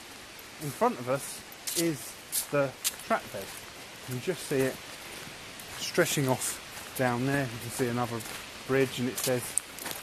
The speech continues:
you might not be able to see it, the camera's probably not picking out, but on that bridge it says Set Valley Trail. Now, turn around here, what have we got?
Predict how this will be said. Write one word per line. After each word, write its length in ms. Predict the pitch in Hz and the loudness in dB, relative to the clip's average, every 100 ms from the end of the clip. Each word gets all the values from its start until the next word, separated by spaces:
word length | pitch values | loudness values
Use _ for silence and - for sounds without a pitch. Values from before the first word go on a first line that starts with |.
| - | -4
you 80 | 127 | 2
might 160 | 123 | 4
not 100 | 110 | 4
be 60 | 113 | 4
able 100 | 117 | 4
to 60 | - | 6
see 140 | 135 | 6
it, 60 | 123 | 4
the 60 | |
camera's 260 | 120 127 117 | 4 2 2
probably 120 | 120 | 0
not 100 | 117 | -2
picking 200 | - 117 | -2 0
out, 120 | 123 | 2
but 140 | 113 139 | 6 6
on 80 | 139 | 6
that 160 | 104 | 4
bridge 180 | 123 113 | 2 0
it 80 | 117 | 2
says 200 | - 117 | 2 4
Set 240 | - 123 | 4 4
Valley 200 | 120 117 | 4 4
Trail. 300 | - 165 127 | 6 8 8
Now, 240 | 131 139 110 - - - - | 8 4 4 -6 -12 -12 -2
turn 220 | - 165 | 10 10
around 280 | 127 127 123 | 12 10 8
here, 280 | 151 156 147 - - - - - - - - - - - | 10 10 10 8 -2 -4 -4 -6 -10 -10 -8 -8 -8 -6
what 140 | 127 135 | 2 4
have 120 | 135 | 6
we 80 | 151 | 6
got? 260 | 135 110 | 8 6